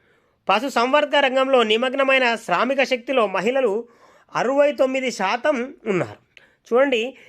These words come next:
రెండు వేల ఇరవై రెండు ఇరవై మూడులో పశు సంపద ద్వారా రాష్ట్ర జీఎస్వీఏ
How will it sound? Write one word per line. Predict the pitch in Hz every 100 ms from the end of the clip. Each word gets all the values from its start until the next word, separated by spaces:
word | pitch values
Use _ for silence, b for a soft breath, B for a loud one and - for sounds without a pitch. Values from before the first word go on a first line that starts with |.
| B
రెండు | 180 240
వేల | 294 294
ఇరవై | 262 277
రెండు | 285 285 285
ఇరవై | 254 269
మూడులో | 269 269 247
పశు | 208 196 214
సంపద | 277 262 269 277 269
ద్వారా | 269 269 220
రాష్ట్ర | 202 196 233 294 285 226
జీఎస్వీఏ | 175 247 277 262 254 254 240